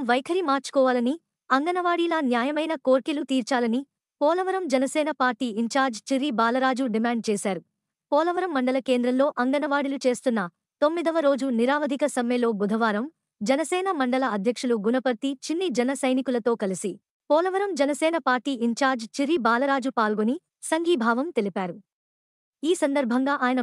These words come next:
మాట్లాడుతూ, అంగన్వాడీ కేంద్రాల తాళాలు సచివాలయం సిబ్బందితో పగలుకొట్టించడం చాలా దారుణం అన్నారు. సుప్రీంకోర్టు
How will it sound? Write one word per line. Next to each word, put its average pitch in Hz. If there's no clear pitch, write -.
మాట్లాడుతూ, 214
అంగన్వాడీ 349
కేంద్రాల 302
తాళాలు 262
సచివాలయం 294
సిబ్బందితో 247
పగలుకొట్టించడం 247
చాలా 247
దారుణం 247
అన్నారు. 190
సుప్రీంకోర్టు 359